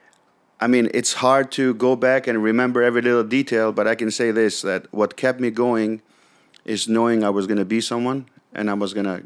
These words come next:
go somewhere. And the reason why, because of my work ethics, right? I started as a busboy in the United States when I came first, California, Rancho Cucamonga.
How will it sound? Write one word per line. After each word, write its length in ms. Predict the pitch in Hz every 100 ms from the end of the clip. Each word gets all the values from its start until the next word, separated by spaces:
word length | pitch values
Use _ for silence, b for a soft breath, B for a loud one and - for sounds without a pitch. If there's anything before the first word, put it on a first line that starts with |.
| 101
go 140 | 110
somewhere. 520 | 98 98 98 87 85 - -
And 120 | 107
the 80 | 110
reason 360 | 139 131 131
why, 240 | 123 120 117
because 320 | 104 117 104
of 100 | 98
my 120 | 101
work 280 | 98 104 104
ethics, 360 | 95 85 -
right? 220 | 104 104 104 _ 95
I 100 | 95
started 320 | - 113 110
as 100 | 104
a 80 | 98
busboy 360 | 110 107 117
in 60 | 113
the 60 |
United 220 | 110 110 107
States 320 | - 113 - _ _ -
when 120 | 107
I 60 | 101
came 220 | 110 107
first, 320 | - 104 107 - _ -
California, 580 | 95 95 - 95 101 - B B -
Rancho 300 | 110 107 110
Cucamonga. 500 | - 107 107 120 123